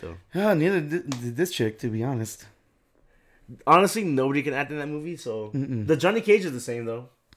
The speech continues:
Speaker 2: Yeah. Well, 'cause he's only in the first five
Speaker 1: What do you
Speaker 2: minutes
Speaker 1: think
Speaker 2: of the
Speaker 1: about
Speaker 2: second,
Speaker 1: Ryan
Speaker 2: in the sequel.
Speaker 1: Reynolds?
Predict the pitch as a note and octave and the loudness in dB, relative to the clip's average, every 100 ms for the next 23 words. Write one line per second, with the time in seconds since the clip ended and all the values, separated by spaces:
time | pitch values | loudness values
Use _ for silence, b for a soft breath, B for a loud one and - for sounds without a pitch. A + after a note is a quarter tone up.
0 | _ _ - D3+ - - b b A3 G3 | _ _ 4 4 4 -2 b b 4 6
1 | F#3 F3+ G3 F#3+ F3 D#3 - F3 D#3+ D#3+ | 6 4 6 6 6 4 2 0 2 4
2 | D3 E3+ G3 G3+ F#3 F3 D#3 E3+ E3+ C4 | 8 8 8 8 10 10 12 10 10 6
3 | - A#2+ G#2 - | 4 2 0 -6